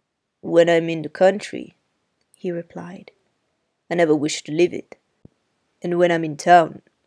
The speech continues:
it is pretty much the same. They have each their advantages, and I can be equally happy in either." "Ay,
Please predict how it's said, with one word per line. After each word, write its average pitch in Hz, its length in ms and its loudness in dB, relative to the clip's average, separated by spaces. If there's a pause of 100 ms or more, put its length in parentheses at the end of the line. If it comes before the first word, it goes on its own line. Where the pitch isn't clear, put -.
it 160 140 -8
is 151 180 -8 (160)
pretty 165 240 -6
much 151 320 -10
the - 80 -14
same. 165 440 -10 (920)
They 175 280 0
have 147 200 0
each - 440 -8
their 135 240 -2
advantages, - 960 -6 (480)
and 190 80 -2
I 175 80 4
can 175 200 -10
be 151 300 -8
equally 151 320 -10
happy - 320 -8
in 160 140 -16
either." - 360 -12 (1300)
"Ay, 330 280 -6